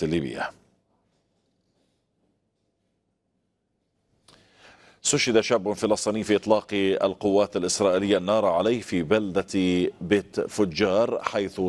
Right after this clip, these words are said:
تصدى شبان لاعتداءات الاحتلال. كما استشهد شاب فلسطيني برصاص قوات الاحتلال بزعم محاولته تنفيذ عملية دهس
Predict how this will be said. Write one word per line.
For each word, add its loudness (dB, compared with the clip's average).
تصدى 0
شبان -2
لاعتداءات 0
الاحتلال. -2
كما -2
استشهد -2
شاب -2
فلسطيني -2
برصاص 0
قوات 0
الاحتلال -2
بزعم -2
محاولته -2
تنفيذ -2
عملية 0
دهس -2